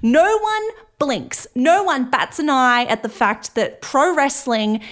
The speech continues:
is a totally legitimate hobby for men to have, even though we know it's fake, we know it's scripted, we know it's kind of ridiculous when you lay it out like that. And yet,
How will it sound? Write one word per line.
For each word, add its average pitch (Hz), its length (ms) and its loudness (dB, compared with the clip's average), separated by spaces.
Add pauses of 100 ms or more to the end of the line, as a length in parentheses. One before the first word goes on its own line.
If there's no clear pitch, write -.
(100)
is 190 120 -2
a 208 100 -2
totally 339 600 0
legitimate 254 520 0
hobby 220 300 0
for 214 140 -4
men 190 240 0
to 196 80 -8
have, 175 380 0
even 240 260 2
though 226 140 4
we 214 160 0
know 254 200 2
it's - 200 -2
fake, 226 280 0
we 220 120 -2
know 214 180 2
it's - 180 -8
scripted, 196 360 -4
we 202 100 -2
know 190 160 0
it's - 140 -6
kind 190 260 -2
of 180 120 -10
ridiculous 180 600 -6
when 190 140 -4
you 185 80 -4
lay 170 180 -2
it 165 60 0
out 190 180 2
like 165 200 -2
that. 139 220 -4 (460)
And 311 160 0
yet, 302 160 0